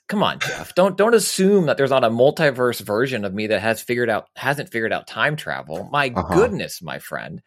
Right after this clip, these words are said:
Speaker 1: And I'm just blowing that horn, excited about new consoles, excited about seeing friends in person,
Speaker 2: All right.
Speaker 1: excited about a world where nothing bad will ever happen. You know,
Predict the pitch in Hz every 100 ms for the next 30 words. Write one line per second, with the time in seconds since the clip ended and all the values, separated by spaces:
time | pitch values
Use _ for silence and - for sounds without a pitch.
0 | _ _ _ _ 120 135 160 139 143 147
1 | 175 196 202 185 175 156 156 156 156 _
2 | - 123 - 117 139 151 151 123 156 156
3 | 131 127 - 127 104 90 - 123 135 139
4 | 127 139 135 143 - 131 135 139 143 127
5 | 117 - 107 104 110 - _ - 147 147
6 | 123 135 135 135 117 120 120 101 98 101
7 | 113 127 104 98 110 113 95 113 131 110
8 | 104 - 104 107 120 _ _ - 123 85